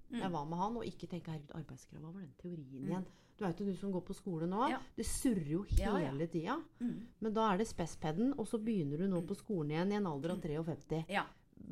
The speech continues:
Speaker 2: Hvordan gikk det seg til? Var det samme sånn, skal jeg gjøre noe
Speaker 1: Mm.
Speaker 2: annet? Var det
Speaker 1: Mm.
Speaker 2: liksom det
Speaker 1: Ja,
Speaker 2: samme som
Speaker 1: det var det samme
Speaker 2: Å,
Speaker 1: da.
Speaker 2: ja!
Speaker 1: Ja. Fordi at, eh, jeg tror at etter korona så fikk jeg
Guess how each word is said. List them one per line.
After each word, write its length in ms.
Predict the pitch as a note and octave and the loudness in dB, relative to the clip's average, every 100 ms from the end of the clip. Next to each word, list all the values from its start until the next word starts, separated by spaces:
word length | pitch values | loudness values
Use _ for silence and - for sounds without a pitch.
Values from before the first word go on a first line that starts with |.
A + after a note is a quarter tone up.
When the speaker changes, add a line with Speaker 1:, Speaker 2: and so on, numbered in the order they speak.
| F3 F3 | -8 -2
Speaker 2:
Hvordan 380 | F#3+ E3+ G#3 G#3 | 2 4 4 4
gikk 160 | F#3 - | 0 -2
det 180 | C#3 | -6
seg 160 | - D3 | -4 0
til? 160 | F#3+ G3 | 2 4
Var 140 | G#3 | 4
det 100 | A#3 | 4
samme 600 | - - B3+ F#3+ D3 F#3 | 0 0 4 4 4 0
sånn, 240 | G3 F3 F3 | 2 0 -2
skal 420 | - G3 F#3 F#3+ | -4 0 2 2
jeg 80 | G#3 G3+ | 2 2
gjøre 180 | D3+ D3 | 0 -2
noe 140 | G3 - A3 | -4 -4 -2
Speaker 1:
Mm. 100 | G#3 | 4
Speaker 2:
annet? 420 | - E3 E3+ C4 - - - | 4 6 6 4 2 -14 -4
Var 160 | G#3 G#3 | 2 4
det 60 | |
Speaker 1:
Mm. 40 | A3+ | 4
Speaker 2:
liksom 200 | G3+ G3+ | 2 0
det 80 | A#3 | 0
Speaker 1:
Ja, 80 | |
Speaker 2:
samme 240 | A#3 F3 D3 | -2 -4 -4
som 100 | G3 | -2
Speaker 1:
det 100 | A3+ | 4
var 120 | G3 | 4
det 80 | A#3 | 4
samme 220 | B3+ D#4+ A4+ | 2 4 4
Speaker 2:
Å, 40 | |
Speaker 1:
da. 60 | D5+ F5 D#5 | 4 4 8
Speaker 2:
ja! 60 | A3+ | 8
Speaker 1:
Ja. 140 | D3+ - - - - | 6 0 -18 -20 -2
Fordi 200 | C4 B3 | 4 4
at, 200 | A#3+ B3 | 4 6
eh, 260 | B3+ B3+ - A#3 | 6 6 2 -2
jeg 120 | C#4 C#4+ | -2 -4
tror 280 | A#3 A3+ | -4 2
at 100 | C4 | 2
etter 200 | C4+ B3 - | 2 -2 -4
korona 340 | G#3+ D3 F#3 | -2 -2 -4
så 140 | A#3+ G#3 | -4 -6
fikk 200 | G3+ G#3+ | -6 -4
jeg 180 | A3 | -4